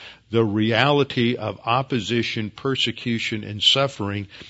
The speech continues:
in the life of a believer during the church age. So let's turn to First Thessalonians chapter one and begin our, <clears throat> our little flyover of First Thessalonians chapter,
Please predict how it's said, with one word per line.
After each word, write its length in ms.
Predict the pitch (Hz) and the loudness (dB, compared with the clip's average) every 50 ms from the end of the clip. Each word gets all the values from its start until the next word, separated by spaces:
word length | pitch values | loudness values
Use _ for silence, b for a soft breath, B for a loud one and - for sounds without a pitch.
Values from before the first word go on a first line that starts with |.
| B B B - | B B B 0
in 240 | - 131 139 151 147 | 4 6 6 6 6
the 100 | 127 117 | 4 4
life 440 | 110 107 101 104 110 110 101 - - - | 4 4 4 4 4 2 0 -4 -8 -6
of 380 | 107 107 101 98 104 101 101 - | -2 0 0 0 0 -2 -6 -8
a 160 | 123 113 113 | -4 -4 -2
believer 540 | 107 98 104 104 107 120 131 131 104 107 101 | -2 -2 -4 -2 2 2 2 2 2 -2 -4
during 360 | 92 87 101 101 104 101 107 | -4 -4 -4 -2 -2 -2 -4
the 100 | 101 104 | -6 -8
church 400 | 87 - - 113 95 87 - - | -10 -8 -6 -6 -6 -6 -6 -6
age. 320 | 117 117 113 92 87 - - | -2 0 0 0 0 -2 -2
So 100 | - 107 | -2 -2
let's 280 | 101 123 151 147 - | 0 -2 0 -2 -2
turn 320 | - - - 143 131 135 127 | -8 -6 -6 -4 -4 -4 -4
to 320 | - - - 120 113 110 | -6 -4 -2 0 0 0
First 360 | 101 - - 113 127 123 - | -2 -4 -4 -2 0 0 0
Thessalonians 800 | 123 120 120 - - 117 107 107 101 98 98 101 101 104 - - B B B B B B B B B B B B B _ _ _ _ _ _ - - - - - - - _ _ _ _ _ _ _ - - - | 0 0 -2 -2 -2 -2 -2 -4 -4 -4 -6 -6 -6 -8 -8 -10 B B B B B B B B B B B B B _ _ _ _ _ _ -20 -20 -20 -20 -20 -20 -20 _ _ _ _ _ _ _ -20 -18 -8
chapter 440 | - - - 135 135 131 - 127 117 | -6 2 4 6 4 6 4 2 2
one 560 | 107 113 127 139 139 123 113 113 117 120 117 - | 2 2 2 4 4 6 6 4 2 0 -2 -2
and 240 | 117 113 110 110 104 | -2 -2 0 0 -2
begin 420 | 113 101 92 113 123 127 127 127 | -4 -2 2 2 4 6 4 4
our, 540 | 127 - 120 113 113 113 113 113 110 110 107 B B B B B B B B | 2 0 2 2 4 4 4 4 2 0 -2 B B B B B B B B
<clears throat> 0 | |
our 320 | - - - - - 185 147 123 110 - - - 113 | 6 8 8 10 10 10 8 8 4 -2 -6 -4 -2
little 200 | 101 110 117 110 | 0 0 0 0
flyover 840 | - - - 143 151 156 160 156 131 117 107 107 95 110 117 117 113 B B B B B B B B B | 0 0 2 4 6 6 8 8 8 6 6 4 2 0 0 0 -2 B B B B B B B B B
of 180 | 113 113 110 - | -2 -2 -2 0
First 260 | - 120 120 - - | 0 2 2 2 2
Thessalonians 560 | 123 117 117 - 120 110 110 110 110 110 107 | 2 4 4 4 2 2 0 0 0 -2 -4
chapter, 560 | - - - 113 107 107 - - 107 104 104 | -2 -2 -2 0 0 -2 -2 -4 -4 -4 -4